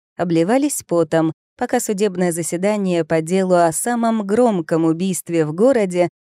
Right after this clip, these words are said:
приближалось к кульминации. Мой босс и была той кульминацией.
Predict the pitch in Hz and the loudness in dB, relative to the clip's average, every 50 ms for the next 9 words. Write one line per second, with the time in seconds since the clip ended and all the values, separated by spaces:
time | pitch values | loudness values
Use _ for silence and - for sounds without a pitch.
0 | _ _ - 170 180 180 175 170 165 160 196 240 269 247 226 226 - - - - | _ _ -2 0 0 2 2 2 0 0 0 -2 -2 -2 -2 -4 -6 -6 -4 -2
1 | 214 208 214 233 254 254 214 170 156 - - - - 160 156 156 156 - - _ | -2 0 0 0 0 0 0 0 -2 -4 -6 -6 -4 -4 -2 -2 -4 -4 -8 _
2 | _ _ _ _ _ _ _ _ - 196 190 185 170 165 160 160 156 160 160 190 | _ _ _ _ _ _ _ _ -6 -2 0 2 2 2 2 0 -2 -2 0 0
3 | 262 285 - - - - _ _ _ _ - 262 254 202 196 214 190 180 180 196 | 0 0 -2 -6 -10 -14 _ _ _ _ -8 -6 -2 0 0 2 2 2 2 2
4 | 233 247 - - 208 185 175 165 - 185 180 180 190 196 226 247 240 202 170 - | 0 0 -2 -2 -2 -2 0 0 0 0 0 0 0 0 0 0 -2 -2 -4 -4
5 | - - - - 170 160 160 156 151 151 160 | -6 -8 -6 -4 -4 -4 -2 -4 -4 -6 -8